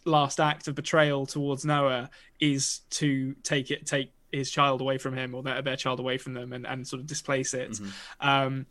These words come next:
Speaker 1: so while Stranger Jonas doesn't know what's going on, um, and, and, and kind of points them towards, uh, well, not in this scene, but later on he'll, he'll point them towards Claudia.
Speaker 2: Mm-hmm.
Speaker 1: Um, it, it is actually, it, it is actually the first instance of, uh,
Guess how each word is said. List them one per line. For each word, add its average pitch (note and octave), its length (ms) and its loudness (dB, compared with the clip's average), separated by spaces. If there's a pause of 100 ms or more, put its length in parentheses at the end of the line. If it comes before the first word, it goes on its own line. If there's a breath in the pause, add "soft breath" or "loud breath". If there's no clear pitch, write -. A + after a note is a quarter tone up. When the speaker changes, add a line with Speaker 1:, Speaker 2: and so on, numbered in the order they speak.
(200 soft breath)
Speaker 1:
so D3+ 180 4
while C#3+ 480 6
Stranger C#3+ 380 2
Jonas C3 460 0
doesn't C#3+ 380 0
know C3+ 460 2 (220)
what's C3+ 260 -2
going C3+ 280 2
on, C3 360 0 (320 soft breath)
um, B2 600 0 (280)
and, C3+ 160 -4
and, C3 320 -4
and C3 340 -6
kind C3+ 160 -2
of C3 140 -6 (680)
points D3 340 -4
them C3+ 220 -6
towards, C3+ 560 -4
uh, C3 240 -2
well, C3+ 280 -4
not C#3+ 200 -2
in C3+ 60 -6
this C3+ 140 -4
scene, B2+ 240 -6
but C3 120 -6
later C3+ 240 -4
on C3 80 -4
he'll, B2+ 180 -6
he'll C#3+ 100 -6
point C#3 200 -6
them C3+ 100 -10
towards B2+ 240 -8
Claudia. C3+ 560 -2 (300 loud breath)
Speaker 2:
Mm-hmm. B2 80 0
Speaker 1:
Um, B2+ 580 2 (640)
it, - 300 -12
it D#3 160 2
is C#3 160 -2
actually, C3+ 600 -4
it, C#3 340 -2
it C#3+ 120 0
is C#3 140 -2
actually C#3+ 240 -4
the C3 80 -8
first C3+ 300 0
instance C3+ 520 -4
of, C#3 240 -4
uh, C3 380 -2